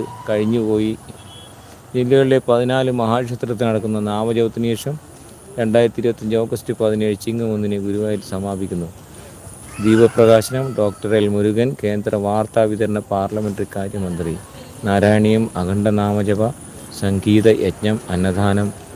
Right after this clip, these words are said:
ഫെഡറൽ ബാങ്കാണ് സ്പോൺസർ, സൗത്ത് ഇന്ത്യൻ ബാങ്ക് സ്പോൺസറാണ്. അനുഗ്രഹ പ്രഭാഷണം സ്വാമി ചിദാനന്ദപുരി, അദ്വൈതാശ്രമം, കോഴിക്കോട്. നാമജപത്തിൽ പങ്കെടുക്കൂ, സായുജ്യരാകൂ. അങ്ങനെ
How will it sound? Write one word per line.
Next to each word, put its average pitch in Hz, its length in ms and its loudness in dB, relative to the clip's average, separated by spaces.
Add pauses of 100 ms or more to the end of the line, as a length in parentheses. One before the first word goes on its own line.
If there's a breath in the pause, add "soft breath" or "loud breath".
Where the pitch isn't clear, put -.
(440)
ഫെഡറൽ 110 340 6
ബാങ്കാണ് 110 440 4
സ്പോൺസർ, 107 420 0 (100)
സൗത്ത് 101 220 0
ഇന്ത്യൻ 110 200 2
ബാങ്ക് 107 420 2
സ്പോൺസറാണ്. 113 640 -2 (160)
അനുഗ്രഹ 107 340 4
പ്രഭാഷണം 110 520 4
സ്വാമി 107 300 -4 (160)
ചിദാനന്ദപുരി, 107 640 0 (640 loud breath)
അദ്വൈതാശ്രമം, 104 800 2
കോഴിക്കോട്. 95 500 -2 (500)
നാമജപത്തിൽ 110 720 4
പങ്കെടുക്കൂ, 110 520 2 (200)
സായുജ്യരാകൂ. 101 960 0 (3750)
അങ്ങനെ 113 260 4